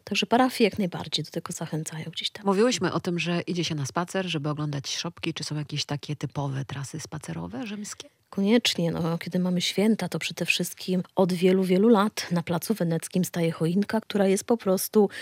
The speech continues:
Speaker 1: tematem rozmów wszystkich Rzymian. Kilka lat temu wielka była afera, ponieważ to drzewko, które przyjechało, wszyscy nazwali je Spelacchio. Spelacchio to jest coś takiego, że po prostu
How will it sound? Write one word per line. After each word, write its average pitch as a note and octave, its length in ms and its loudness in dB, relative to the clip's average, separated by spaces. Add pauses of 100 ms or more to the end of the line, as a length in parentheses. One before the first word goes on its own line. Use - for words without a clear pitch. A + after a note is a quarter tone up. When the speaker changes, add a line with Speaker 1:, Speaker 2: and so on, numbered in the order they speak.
(200)
Speaker 1:
tematem G#3 440 4
rozmów E3+ 380 0 (160)
wszystkich - 800 4
Rzymian. D#3+ 760 2 (100)
Kilka A3+ 280 4
lat F#3 160 4
temu G3 580 4
wielka G3 320 2
była E3+ 360 2 (340)
afera, G3 420 6
ponieważ F3+ 720 2 (180)
to E3 140 0
drzewko, F#3+ 440 0
które F3 180 -4
przyjechało, F3 600 0 (340)
wszyscy A#3 260 4
nazwali G3 420 4
je E3+ 220 4
Spelacchio. F#3+ 720 0
Spelacchio G3 460 0
to - 60 -6
jest - 120 0
coś - 140 -4
takiego, F#3+ 440 -2
że F#3 140 4
po F3+ 120 0
prostu F#3 480 0